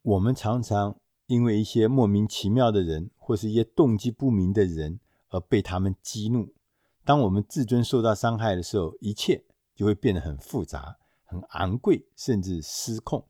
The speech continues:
所以人们，我们会误解彼此的想法，常常会设防线，认为对方会意图不轨，甚至呢，轻忽，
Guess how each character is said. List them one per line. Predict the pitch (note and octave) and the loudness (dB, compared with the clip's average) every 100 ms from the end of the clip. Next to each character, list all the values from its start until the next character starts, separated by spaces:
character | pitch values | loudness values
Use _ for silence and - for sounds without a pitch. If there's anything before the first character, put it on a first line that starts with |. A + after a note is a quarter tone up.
| _ _ _ | _ _ _
所 | - E3 | 0 4
以 | C#3+ A2+ | 4 4
人 | C#3 | 4
们， | F3 C3 C#3 - _ | 4 2 0 -10 _
我 | - | -4
们 | G2 B2 | 0 0
会 | B2+ C3+ A2 _ | 0 -2 -2 _
误 | G#3+ A#3 C#3+ | -2 0 0
解 | - E2 D2+ | 0 -4 -4
彼 | F2+ G#2 | -2 -2
此 | D3+ - | -4 -8
的 | D#2+ | -8
想 | E2+ F2 G2+ | -4 -4 -4
法， | G2 D2 _ _ _ _ _ | -6 -10 _ _ _ _ _
常 | - G#2+ | -6 -2
常 | A#2 A#2+ | 0 2
会 | A#2+ G#2+ _ _ _ _ _ _ _ _ | 2 0 _ _ _ _ _ _ _ _
设 | - - C3 | -8 2 2
防 | - E2 | 2 -4
线， | G#2 D3 G2+ - | 0 0 0 0
认 | C#3+ G#2+ | 2 4
为 | G2 G2 - _ _ - | 2 0 -4 _ _ 2
对 | E3 A2+ | 4 6
方 | A#2+ A2+ | 4 2
会 | A2 A2+ - | 0 -4 -4
意 | D#3+ | -4
图 | A2+ G2+ | -4 -6
不 | G2+ C3+ | -6 -6
轨， | - D#2 _ _ _ _ | -6 -6 _ _ _ _
甚 | - D#3 B2 | -2 2 2
至 | B2+ | 2
呢， | A2 F#2+ F#2+ _ _ _ _ _ | 0 0 -4 _ _ _ _ _
轻 | - C#3 C3 | 0 2 2
忽， | - C3 | 0 -4